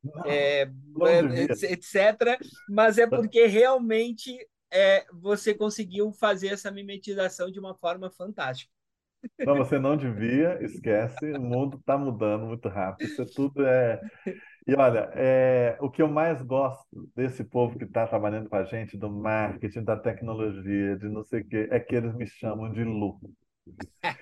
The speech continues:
Speaker 1: Eles te conhecem
Speaker 2: <laughs>
Speaker 1: hoje, eles te chamam de Lu. Eu adoro. Não, me chama de Lu, tá excelente.
Speaker 2: E se
Speaker 1: Muito
Speaker 2: é
Speaker 1: melhor.
Speaker 2: gaúcho, então, e se é gaúcho, então,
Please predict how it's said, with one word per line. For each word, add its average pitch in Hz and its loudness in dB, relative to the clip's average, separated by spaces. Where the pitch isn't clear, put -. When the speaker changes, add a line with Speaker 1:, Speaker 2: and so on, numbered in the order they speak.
Speaker 1:
Eles 127 4
te 151 2
conhecem 151 4
Speaker 2:
<laughs> - 6
Speaker 1:
hoje, 139 6
eles 151 2
te 160 -2
chamam 135 -4
de 135 0
Lu. 127 4
Eu 135 6
adoro. 127 4
Não, 151 -4
me 135 -10
chama 165 -2
de 123 -2
Lu, 120 -2
tá 143 0
excelente. 147 -4
Speaker 2:
E 240 -2
se - -4
Speaker 1:
Muito - 10
Speaker 2:
é 269 6
Speaker 1:
melhor. - 8
Speaker 2:
gaúcho, 233 -4
então, 196 2
e 175 -16
se - -4
é 226 4
gaúcho, 214 0
então, 190 0